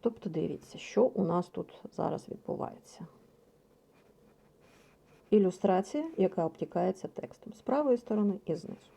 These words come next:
Тепер давайте, де нам тут бичка додати. Ну, ось давайте я його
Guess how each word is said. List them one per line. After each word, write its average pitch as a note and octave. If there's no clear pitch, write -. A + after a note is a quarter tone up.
Тепер D4+
давайте, A#3
де G3+
нам A3+
тут G#3+
бичка -
додати. -
Ну, D4
ось A#3
давайте A3
я F3+
його F3+